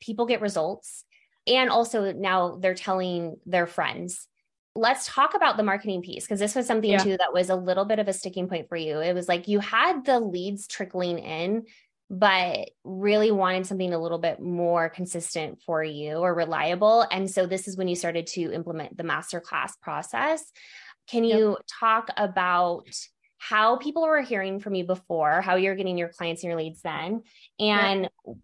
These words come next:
Speaker 1: what that first masterclass was
Speaker 2: Oh
Speaker 1: like?
Speaker 2: my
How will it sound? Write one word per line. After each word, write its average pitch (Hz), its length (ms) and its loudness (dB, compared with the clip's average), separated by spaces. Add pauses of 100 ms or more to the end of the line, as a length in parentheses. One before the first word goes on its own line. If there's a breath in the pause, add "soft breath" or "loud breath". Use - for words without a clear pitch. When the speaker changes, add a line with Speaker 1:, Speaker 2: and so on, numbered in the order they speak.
Speaker 1:
what 214 420 2
that 226 260 2
first 202 280 -2
masterclass 175 640 -4 (320)
was 180 260 0
Speaker 2:
Oh 233 60 0
Speaker 1:
like? 196 160 2
Speaker 2:
my 175 340 0